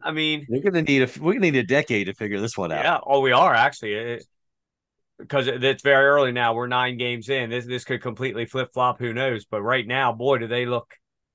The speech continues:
Speaker 1: brilliant.
Speaker 2: Now, we know, we know for a fact that, um,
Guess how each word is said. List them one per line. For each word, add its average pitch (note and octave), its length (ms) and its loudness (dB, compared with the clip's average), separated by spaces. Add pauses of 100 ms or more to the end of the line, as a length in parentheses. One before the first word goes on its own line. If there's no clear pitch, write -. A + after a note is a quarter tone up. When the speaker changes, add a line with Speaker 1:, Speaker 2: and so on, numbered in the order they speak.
(140)
Speaker 1:
brilliant. B2+ 400 0
Speaker 2:
Now, A#2 60 2
we D3 120 4
know, D#3 120 4 (280)
we A#2+ 160 0
know C3+ 220 2
for A#2+ 220 -2
a F#2+ 40 -4
fact A#2+ 400 -2 (100)
that, F2+ 200 -6 (100)
um, E2+ 380 -6